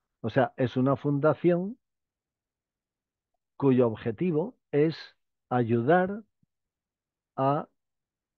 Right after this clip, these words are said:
obispos pobres para que puedan llegar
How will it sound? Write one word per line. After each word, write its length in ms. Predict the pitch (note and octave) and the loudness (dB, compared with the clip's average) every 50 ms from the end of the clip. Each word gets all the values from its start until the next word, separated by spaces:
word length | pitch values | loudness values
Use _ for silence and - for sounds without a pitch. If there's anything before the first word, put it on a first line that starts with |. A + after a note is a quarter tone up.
| _ _ _ _ _ _ _ _ | _ _ _ _ _ _ _ _
obispos 720 | B2+ B2 A#2+ C#3 F#3 F#3 - - - E3 D#3 D#3+ - - _ _ _ _ _ _ | -2 0 2 2 2 0 -2 -4 -2 -2 -2 -2 -4 -8 _ _ _ _ _ _
pobres 440 | - F#3+ G3 E3 B2+ B2+ D3 G#3 G#3 - _ _ _ _ _ _ _ _ _ _ _ _ _ _ _ _ _ _ _ _ _ _ _ _ _ _ _ _ _ | 4 6 6 6 6 2 -2 -4 -6 -12 _ _ _ _ _ _ _ _ _ _ _ _ _ _ _ _ _ _ _ _ _ _ _ _ _ _ _ _ _
para 300 | - C#3+ C#3 C#3 D3 D3+ | 0 2 2 2 2 0
que 400 | B2+ _ - D3+ D3+ D3+ A#3 - _ _ _ _ _ _ _ _ _ _ _ _ _ _ _ _ _ _ _ _ _ _ _ _ _ _ _ _ _ _ _ _ _ _ _ _ _ _ _ _ _ _ _ _ _ _ _ _ _ _ | -4 _ -2 -2 0 0 -2 -6 _ _ _ _ _ _ _ _ _ _ _ _ _ _ _ _ _ _ _ _ _ _ _ _ _ _ _ _ _ _ _ _ _ _ _ _ _ _ _ _ _ _ _ _ _ _ _ _ _ _
puedan 600 | - E3 F3 E3+ D#3+ F3 F3 F3+ F3+ G3 G3 C3+ | 4 6 6 6 6 2 0 0 -2 -4 -4 0
llegar 460 | A#2+ C#3 B2 C#3 D#3 D3+ D#3+ F3+ - | 0 2 4 4 4 2 2 -2 -6